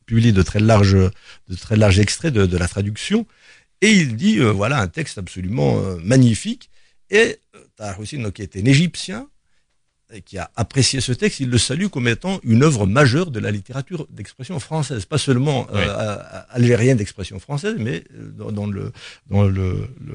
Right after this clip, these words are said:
Speaker 1: le contexte de tout
Speaker 2: Et
Speaker 1: ce
Speaker 2: en
Speaker 1: qui s'est
Speaker 2: plus,
Speaker 1: publié.
Speaker 2: il considère que c'est un roman anticolonialiste.
Speaker 1: Absolument, il considère que c'est un roman anticolonialiste, euh, ce qui est tout à fait vrai. D'ailleurs, quand on le lit aujourd'hui, on,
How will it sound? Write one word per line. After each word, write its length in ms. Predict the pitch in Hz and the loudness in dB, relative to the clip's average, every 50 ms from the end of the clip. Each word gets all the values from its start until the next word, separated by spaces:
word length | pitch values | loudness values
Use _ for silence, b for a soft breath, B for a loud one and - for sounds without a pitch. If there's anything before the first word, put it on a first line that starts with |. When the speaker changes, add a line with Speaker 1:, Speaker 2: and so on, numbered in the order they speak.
| - - 139 - - - | -14 -14 -16 -18 -20 -20
Speaker 1:
le 60 | - | -12
contexte 360 | - 104 104 147 139 123 113 | -6 -2 2 2 2 2 4
de 160 | 107 101 - | 4 2 2
tout 80 | 107 - - | 2 -2 -2
Speaker 2:
Et 100 | 101 92 | 0 2
Speaker 1:
ce 60 | 85 | 2
Speaker 2:
en 40 | - | 4
Speaker 1:
qui 60 | 151 | 4
s'est 60 | 175 | 2
Speaker 2:
plus, 100 | 196 - - | 2 2 2
Speaker 1:
publié. 220 | 113 113 139 139 | 2 4 4 2
Speaker 2:
il 40 | - | 2
considère 540 | - 139 123 - 123 117 123 170 202 - - | 2 -2 -2 -2 -2 -2 0 0 -2 0 0
que 80 | 139 | -2
c'est 180 | 113 113 101 - | -2 -2 -2 -2
un 40 | 98 | 0
roman 280 | 95 107 117 147 165 | 2 2 2 4 2
anticolonialiste. 1300 | 151 127 113 143 131 135 123 123 120 107 - 107 101 - - 131 135 127 131 131 127 113 110 98 90 143 | 2 2 0 -2 -2 -2 0 0 0 -2 -2 -4 -6 -6 -4 -2 -2 0 2 2 2 4 2 2 2 2
Speaker 1:
Absolument, 400 | 123 - - 175 175 160 143 117 | 0 4 4 4 4 4 4 2
il 60 | 95 | 2
considère 200 | - 123 156 185 | 2 2 0 0
que 80 | - | -2
c'est 140 | - - 120 | -4 -4 -2
un 40 | 113 | 0
roman 300 | 98 107 107 117 113 107 | 2 2 2 2 2 2
anticolonialiste, 960 | 107 95 - 95 - - 101 101 104 113 147 185 214 247 233 - - - - | 0 -2 -2 -6 -12 -8 -6 -4 -4 0 0 0 2 2 0 -2 -4 -4 -6
euh, 500 | 101 90 90 90 87 95 87 87 80 80 80 | -8 -6 -6 -8 -12 -14 -14 -14 -14 -14 -16
ce 160 | - - 87 | -16 -18 -20
qui 160 | - _ 95 | -20 _ -16
est 60 | 92 - | -16 -16
tout 120 | - 95 - | -16 -16 -14
à 40 | 92 | -12
fait 140 | - 147 147 | -6 -4 -4
vrai. 220 | 143 165 165 113 | -4 -2 -4 -4
D'ailleurs, 160 | 92 87 80 | -4 -4 -6
quand 200 | - 87 87 _ 92 | -8 -10 -16 _ -12
on 40 | 92 | -10
le 80 | 90 | -10
lit 120 | 92 101 98 | -6 -4 -4
aujourd'hui, 520 | 95 95 104 101 98 95 104 117 110 90 | -2 -2 -2 -2 -2 -2 -4 -4 -4 -6
on, 140 | 82 80 | -6 -10